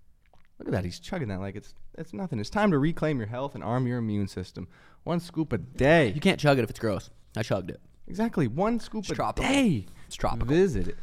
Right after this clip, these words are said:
Speaker 1: athleticgreens dot com slash bromalley. It'll be in the link. Go there. Get yours.
Speaker 2: Whoa,
Speaker 1: Gut
Speaker 2: dude.
Speaker 1: health.
Speaker 2: I just gotta s-, just
Speaker 1: Every time
Speaker 2: focus.
Speaker 1: you drink that, you're, you just
Speaker 2: Focus. Look
Speaker 1: look
Speaker 2: at my eyes.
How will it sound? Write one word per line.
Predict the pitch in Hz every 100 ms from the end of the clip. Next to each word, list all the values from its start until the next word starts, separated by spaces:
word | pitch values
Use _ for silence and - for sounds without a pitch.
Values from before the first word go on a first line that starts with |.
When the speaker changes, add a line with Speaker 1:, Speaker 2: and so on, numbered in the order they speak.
| - - -
Speaker 1:
athleticgreens | 107 135 135 120 120 107 101
dot | 120 113
com | 113 98 98
slash | 110 120
bromalley. | 113 98 92
It'll | 92 90
be | 120
in | 127
the |
link. | 113 98 95 - - - - -
Go | 120
there. | 110 98 95 95 - -
Get | 135 110
yours. | 107 98 98 95 - - - - - - -
Speaker 2:
Whoa, | - -
Speaker 1:
Gut | 139 120
Speaker 2:
dude. | 113
Speaker 1:
health. | 101 92 - - - -
Speaker 2:
I |
just | 131
gotta | - 123
s-, | 117 - - - - -
just | 101 - - - -
Speaker 1:
Every | 175 240
time | 294 339 269
Speaker 2:
focus. | 247 -
Speaker 1:
you | 160
drink | 139 220 220
that, | 107 104
you're, | 107 113 101 - -
you | 131
just | 131 147
Speaker 2:
Focus. | 113
Look | 127
Speaker 1:
look | 143
Speaker 2:
at | -
my |
eyes. | 160